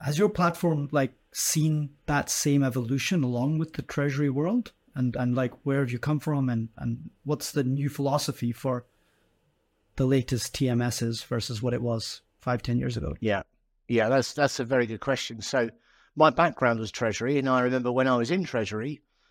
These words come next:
Speaker 2: the treasury remit was very, very narrow.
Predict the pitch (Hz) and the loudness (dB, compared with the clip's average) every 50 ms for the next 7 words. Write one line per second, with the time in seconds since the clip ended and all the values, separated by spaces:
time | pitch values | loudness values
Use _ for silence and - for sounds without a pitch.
0 | _ - - 139 - - - 185 185 131 135 123 120 139 151 151 131 117 107 101 | _ -2 -2 -2 0 2 4 4 4 4 2 2 4 4 4 4 4 0 -2 -4
1 | - - 139 123 117 101 104 104 127 131 131 127 123 107 117 113 110 104 98 107 | -4 -4 -2 -2 -2 -2 -2 0 4 4 6 6 4 4 2 2 2 0 0 -2
2 | 104 104 95 95 | -4 -4 -6 -8